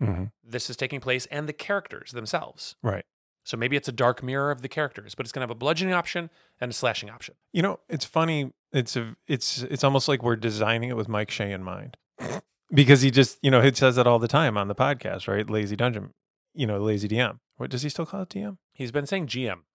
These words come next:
Speaker 1: Okay, so lazy G M. Um, you know, he has that a lot. You know, "How do I make a zombie whatever?" Well, just reskin a zombie this from, you know, the Monstrous Menagerie, page
Speaker 2: Yeah.
Speaker 1: two twenty-two.
Speaker 2: I, I love Mike Shea and I love Sly Flourish so much, but
Speaker 1: Yeah.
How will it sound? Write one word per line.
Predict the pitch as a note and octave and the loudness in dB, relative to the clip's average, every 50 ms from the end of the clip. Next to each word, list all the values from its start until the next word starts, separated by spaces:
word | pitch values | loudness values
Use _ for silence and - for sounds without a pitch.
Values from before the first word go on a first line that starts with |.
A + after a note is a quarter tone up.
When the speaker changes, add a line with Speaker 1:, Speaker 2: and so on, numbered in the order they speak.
| _ - | _ -2
Speaker 1:
Okay, | C#3+ - A#2+ | 0 0 2
so | G#2+ - A2+ | 2 4 4
lazy | A2 A#2 A#2 A2+ G2+ G2+ | 6 6 4 4 2 -2
G | F#2+ G2 | -4 -4
M. | F#2+ F#2+ F#2+ _ _ _ _ _ _ _ _ - | -6 -8 -10 _ _ _ _ _ _ _ _ 4
Um, | - B2+ B2+ B2 A#2 A#2 A2+ A2+ A2 A2 - | 6 8 8 8 8 6 2 0 -4 -6 -2
you | - E3+ | 2 6
know, | D3+ C3+ | 6 8
he | B2 | 10
has | A#2+ B2+ C3 A#2 | 10 10 10 10
that | B2 A2+ | 8 8
a | A2 | 8
lot. | G#2+ C3 D#3 B2+ G2+ G2 - - _ - | 8 6 4 4 2 0 -2 -6 _ -8
You | - A#2 | -6 -4
know, | G#2 G#2 G#2 | -2 -2 0
"How | G2+ - D3+ | 2 2 2
do | E3+ F#3 | 2 2
I | F#3 | 0
make | E3 D#3+ D#3+ - | 0 -2 -2 0
a | C3 A#2 A2 G#2+ G#2 G2+ | 0 0 2 0 0 -2
zombie | G2 A2+ A2+ B2 B2+ B2+ B2 C3 B2+ B2+ B2 B2 A#2+ | -2 0 0 0 0 0 0 -2 -2 -2 -2 -2 -2
whatever?" | G#2+ A2 A2+ B2+ B2 G#2+ G2 F#2+ F#2 | 0 2 4 4 4 4 2 -4 -8
Well, | G2 G2+ G#2+ | -6 -6 -6
just | A#2+ B2+ A2 - - | -4 -6 -8 -8 -6
reskin | - A#2 B2+ B2+ - - B2+ A#2+ A#2 | -6 -4 -4 -4 -4 -4 -4 -4 -2
a | A#2 A2 G#2+ | -2 -4 -4
zombie | G#2 G#2 A2+ A2 A2 A2 A2 A2 A2 G#2+ G#2+ G#2+ G#2+ G#2+ B2 _ _ _ | -4 -4 -4 -4 -4 -4 -4 -4 -4 -2 -4 -4 -6 -8 -12 _ _ _
this | - C3 C#3 D#3 A#2+ G2 - - | -4 2 2 2 4 2 0 -4
from, | - - A2 A2 G#2+ G#2 G#2 G#2 A2 A2 - - - - - | -2 -4 -4 -4 -6 -8 -12 -14 -16 -18 -20 -20 -20 -14 -10
you | C#3+ A2+ | -8 -8
know, | G2+ F#2+ G#2 | -8 -8 -10
the | A2 A#2 | -8 -6
Monstrous | A2+ A2 A2+ G#2+ - B2 - - | -4 -4 -4 -4 -6 -8 -8 -6
Menagerie, | A#2 A2+ A#2 A#2+ A2+ A#2+ A#2+ A2+ | -4 -4 -2 -2 -2 -2 -4 -4
page | - A#2 B2 | -2 0 2
Speaker 2:
Yeah. | C#3 C3 A2 | 2 2 2
Speaker 1:
two | A2 A#2 | 2 -2
twenty-two. | - B2+ A2+ A2+ A2 C#3+ - - _ - | -4 -6 -6 -6 -6 -8 -8 -10 _ 0
Speaker 2:
I, | D#3+ D#3+ E3 - | 2 2 2 4
I | - D#3+ | 4 4
love | D#3+ E3 E3+ D#3+ C3 | 6 6 4 4 4
Mike | C3 A2+ F#2+ | 0 -2 -2
Shea | - - A#2+ G#2 | -2 -2 -2 -2
and | G2+ G2+ | -2 -2
I | G#2 | -4
love | G#2+ A#2+ A2 | -4 -4 -4
Sly | - - A2 G2+ | -4 -4 -6 -6
Flourish | - - A#2+ G#2+ G2+ F#2+ - - | -4 -4 -4 -4 -4 -6 -6 -8
so | G#2+ G#2 | -8 -6
much, | G#2+ C3+ B2 G#2+ - - | -6 -6 -6 -6 -8 -10
but | - G#2+ G2+ G2 | -8 -6 -4 -2
Speaker 1:
Yeah. | A#2 G#2 F#2+ | -2 -2 -4